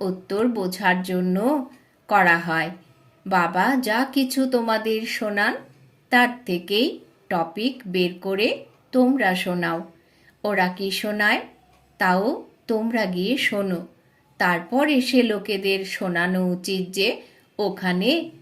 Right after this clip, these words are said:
এই ধরনের বাদ বিবাদ চলে। প্রথমে তো এ কথা বোঝাতে হবে যে গীতার ভগবানকে, ভগবান বাবাকে ভুলে যাওয়ার জন্য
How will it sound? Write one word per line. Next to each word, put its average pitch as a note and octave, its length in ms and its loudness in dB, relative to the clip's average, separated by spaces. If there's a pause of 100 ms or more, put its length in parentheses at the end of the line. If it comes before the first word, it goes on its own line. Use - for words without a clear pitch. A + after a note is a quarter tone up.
এই G#3+ 220 -2
ধরনের G3 640 -2
বাদ F3+ 320 -2 (140)
বিবাদ F#3+ 480 -4
চলে। G3+ 480 -2 (1040)
প্রথমে C#4 500 4
তো B3 160 4
এ A#3+ 220 4
কথা A3+ 300 0
বোঝাতে G3+ 560 -4
হবে F3+ 400 -2
যে F3+ 320 -2 (400)
গীতার F#3 400 0
ভগবানকে, G3 1040 -2 (640)
ভগবান F#3 680 2
বাবাকে F#3 560 2
ভুলে A3 380 2
যাওয়ার F3+ 480 2
জন্য A3 560 0